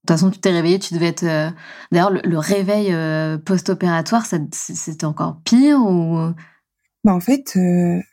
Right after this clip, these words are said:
Speaker 2: tu sais, t'es dans un pays étranger, t'as, t'as, t'as pas ta famille, on vient de te dire que tu remarcherais probablement
Speaker 1: Mon
Speaker 2: plus
Speaker 1: Dieu.
Speaker 2: jamais de ta vie. Je me suis réveillée, moi, je m'attendais à être, euh, vaseuse. Parce qu'à chaque fois que j'ai eu des anesthésies générales, puisque je me suis jamais rien cassé, mais je me suis fait opérer, euh,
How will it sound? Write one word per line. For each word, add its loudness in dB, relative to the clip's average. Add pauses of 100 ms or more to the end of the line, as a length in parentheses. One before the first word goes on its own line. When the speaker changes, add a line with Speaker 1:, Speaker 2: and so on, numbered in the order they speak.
(440)
Speaker 2:
tu 2
sais, 4
t'es 4
dans -2
un 0
pays 0
étranger, 2
t'as, 0
t'as, -2 (160)
t'as 0
pas -2
ta 0
famille, 2
on 2
vient 2
de -2
te 0
dire -4
que -2
tu -6
remarcherais -2
probablement 0
Speaker 1:
Mon 2
Speaker 2:
plus -2
Speaker 1:
Dieu. 2
Speaker 2:
jamais 4
de -10
ta 0
vie. 0 (440)
Je -4
me -2
suis -6
réveillée, 4
moi, 2
je 0
m'attendais 2
à 4
être, -2
euh, 2
vaseuse. 2 (400)
Parce -2
qu'à -2
chaque 0
fois 0
que 0
j'ai 4
eu 4
des 0
anesthésies 0
générales, 0 (300)
puisque -8
je 0
me 2
suis -6
jamais 2
rien 0
cassé, -2
mais 4
je -16
me -2
suis -10
fait -2
opérer, 0
euh, 0